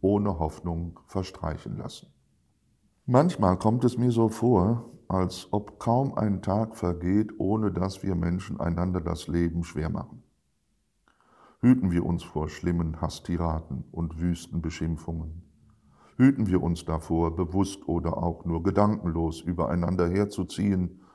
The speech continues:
uns vorzudrängeln oder andere abzuwerten. Gehen wir barmherzig und rücksichtsvoll miteinander um, so wie Jesus es getan hat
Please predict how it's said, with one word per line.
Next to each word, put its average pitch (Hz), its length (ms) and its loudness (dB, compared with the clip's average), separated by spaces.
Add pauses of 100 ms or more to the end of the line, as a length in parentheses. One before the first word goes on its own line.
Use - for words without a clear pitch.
uns 107 200 0
vorzudrängeln 117 1160 6 (140)
oder 95 560 0
andere 90 360 0
abzuwerten. - 760 -6 (1400)
Gehen 110 320 6
wir 92 180 6
barmherzig 90 800 -2 (360)
und 82 280 -6 (180)
rücksichtsvoll 110 840 -2
miteinander 82 720 -4
um, 110 240 -2
so 92 420 2
wie 104 160 0
Jesus 95 500 -2
es - 220 -6
getan 87 380 -4
hat 113 220 -6